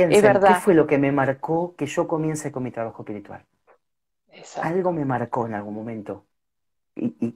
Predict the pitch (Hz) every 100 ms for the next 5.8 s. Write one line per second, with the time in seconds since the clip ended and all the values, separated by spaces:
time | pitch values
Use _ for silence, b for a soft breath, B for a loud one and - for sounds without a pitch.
0 | - 160 165 151 - 117 120 123 120 123
1 | 120 135 123 - 101 92 _ _ _ _
2 | _ _ _ _ _ _ _ - 156 160
3 | 165 131 175 175 151 - 98 _ _ _
4 | _ _ - 117 110 101 101 117 107 -
5 | 139 135 - 107 95 92 - -